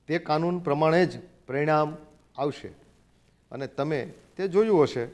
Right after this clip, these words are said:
કે તમે જ્યારે જ્યારે પણ ખોટી બાબતોનો વિરોધ કર્યો અને ખરાબી સામે લડ્યા હશો,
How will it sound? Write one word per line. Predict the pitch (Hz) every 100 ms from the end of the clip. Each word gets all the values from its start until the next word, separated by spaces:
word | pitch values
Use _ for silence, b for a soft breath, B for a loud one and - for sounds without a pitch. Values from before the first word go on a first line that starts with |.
| - _ _ _ _ -
કે | 185
તમે | 190 - 170 196
જ્યારે | 143 143 165 139
જ્યારે | 127 131 139
પણ | - 139 135 123 143 156
ખોટી | - 131 156
બાબતોનો | 139 117 120 120 123 120
વિરોધ | 113 104 117 -
કર્યો | - 120 143 110 104 135 175 _ _ _ _ _ -
અને | 139 165
ખરાબી | 165 - 139 147 160
સામે | 147 143 135
લડ્યા | 123 113 135 131 110
હશો, | 143 - 113 98 165